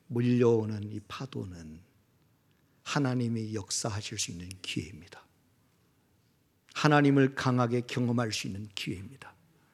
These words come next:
내가 고통의 나락에 떨어져서 외롭고 힘든 시간을 보낼 때에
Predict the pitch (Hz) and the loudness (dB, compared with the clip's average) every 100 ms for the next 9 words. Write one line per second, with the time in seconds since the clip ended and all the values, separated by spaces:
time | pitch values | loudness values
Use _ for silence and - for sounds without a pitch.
0 | _ _ _ _ _ _ 123 120 127 123 | _ _ _ _ _ _ 2 4 2 4
1 | 151 - 156 147 147 151 165 156 156 170 | 2 4 6 8 8 8 8 4 2 0
2 | 156 139 - 127 123 113 135 131 127 110 | 0 0 0 -2 -2 0 0 0 -2 -2
3 | 185 - 123 - - 101 98 110 - 87 | -2 -2 -2 -2 -4 -8 -10 -12 -12 -10
4 | 78 - - 107 117 | -12 -18 -18 -14 -14